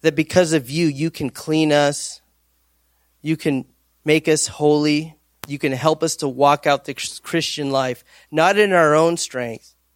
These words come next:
but in your strength, Lord. Help us to identify those habits of the flesh we have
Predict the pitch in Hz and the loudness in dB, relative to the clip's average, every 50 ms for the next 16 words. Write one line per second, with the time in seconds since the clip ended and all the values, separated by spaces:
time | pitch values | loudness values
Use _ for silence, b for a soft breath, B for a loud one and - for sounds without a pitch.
0 | _ _ _ _ _ _ _ _ 151 156 151 151 147 143 139 143 143 143 143 - | _ _ _ _ _ _ _ _ 0 2 2 2 0 0 2 2 2 2 0 -2
1 | - - - 127 117 104 - - - 110 107 107 110 - _ _ _ _ _ _ | -6 -10 -10 -12 -12 -12 -14 -16 -16 -16 -14 -14 -16 -18 _ _ _ _ _ _
2 | _ _ _ _ _ - 170 180 180 220 202 - - 185 160 151 143 127 151 151 | _ _ _ _ _ -2 0 0 2 0 -2 0 0 0 0 0 0 0 0 2
3 | 165 170 160 - - 151 143 135 131 131 - b b b b b 156 151 143 - | 2 2 2 2 2 2 2 2 0 -2 -6 b b b b b 0 2 0 0
4 | - - 156 151 156 160 165 151 - 165 143 147 135 - - - 147 143 139 - | -2 0 2 2 2 0 -2 -6 -6 -8 -4 -6 -6 -4 -2 0 0 0 0 -2
5 | - 139 131 120 123 120 120 120 117 _ | -6 -8 -6 -4 -4 -4 -4 -4 -6 _